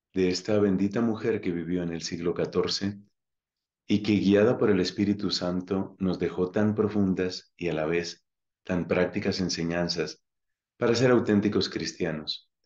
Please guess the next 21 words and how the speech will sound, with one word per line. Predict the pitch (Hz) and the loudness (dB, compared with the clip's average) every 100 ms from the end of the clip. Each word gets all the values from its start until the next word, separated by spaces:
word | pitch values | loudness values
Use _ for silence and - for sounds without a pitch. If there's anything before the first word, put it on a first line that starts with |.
| _ _ _ _ _ _ _ | _ _ _ _ _ _ _
Creo | 98 101 | 2 2
que | 101 | 4
vivimos | 92 90 92 95 95 | 2 4 2 2 0
en | 87 | -2
una | 90 90 | 0 0
época | 95 101 - 98 - | -2 -4 -2 -4 -4
en | 92 85 | -4 -2
donde | 82 82 80 | -2 -2 -2
todos | 98 95 98 | 2 2 2
tenemos | - 87 90 85 | -2 -2 -2 -4
una | 90 90 | -4 -4
sed | 87 - 95 95 92 - | -4 -2 0 0 -4 -4
de | 92 | -2
autenticidad | 87 85 85 80 80 78 90 90 - _ _ _ _ _ _ _ _ - | 0 0 -4 -6 -4 -2 0 -2 -6 _ _ _ _ _ _ _ _ 2
y | |
donde | 113 110 110 | 4 6 4
también | 107 101 110 | 4 4 4
necesitamos | 123 113 101 95 - 95 104 104 - - 92 | 2 -2 -4 -6 -4 0 0 -2 -6 -8 -12
rutas, | 101 113 147 139 73 - - - | -10 -2 -2 -2 -8 -8 -10 -6
rutas | 95 95 98 - | -6 -2 -2 -2
claras. | 101 95 82 78 - | 0 0 0 -4 -14